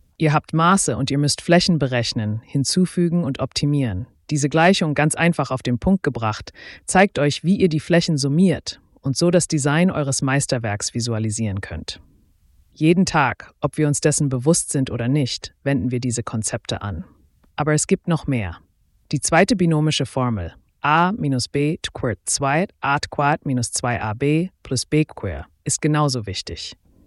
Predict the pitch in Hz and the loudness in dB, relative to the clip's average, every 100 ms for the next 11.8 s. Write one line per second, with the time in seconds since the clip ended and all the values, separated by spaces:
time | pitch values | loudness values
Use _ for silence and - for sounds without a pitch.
0 | _ _ _ 180 214 208 190 185 160 170 | _ _ _ 2 4 4 2 2 2 2
1 | 165 143 131 139 147 135 127 120 110 - | 2 0 0 0 0 0 -2 -2 -2 -4
2 | - - _ 156 147 220 240 226 - 185 | -8 -12 _ -2 2 4 4 2 0 0
3 | 156 - 120 165 170 151 - 123 123 117 | 0 -2 2 2 4 2 0 -2 -2 -2
4 | 131 131 123 110 104 98 101 107 101 85 | 0 0 0 -2 -4 -4 -2 -2 -4 -6
5 | 76 - _ _ _ - 214 240 - 165 | -10 -16 _ _ _ 0 2 4 4 4
6 | 156 135 208 - 143 135 - 147 139 151 | 4 4 2 2 -2 -2 0 0 2 2
7 | 151 185 151 - 139 - 117 - 165 120 | 2 2 0 -2 -4 -4 -4 0 0 0
8 | 87 - 208 143 - - - 147 143 135 | -4 -2 0 0 -2 -8 -2 0 2 0
9 | 131 151 208 - 120 107 - - - 135 | 2 4 4 2 -4 -4 -4 -6 -2 0
10 | 131 160 156 - 143 143 135 - 147 156 | 0 0 0 0 0 0 0 0 2 2
11 | - 113 - 131 135 - - 78 | 0 -2 -2 0 0 -2 -6 -8